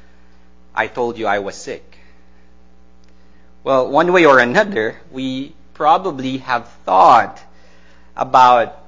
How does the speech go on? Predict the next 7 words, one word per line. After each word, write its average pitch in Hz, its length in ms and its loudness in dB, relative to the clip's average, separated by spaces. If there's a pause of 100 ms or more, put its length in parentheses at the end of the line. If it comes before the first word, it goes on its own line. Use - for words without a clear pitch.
(120)
what 131 380 -8
legacy 127 960 -4 (1040)
we 127 100 -6
will 123 240 -2
leave 120 400 -10
on 120 200 -6
earth - 280 -10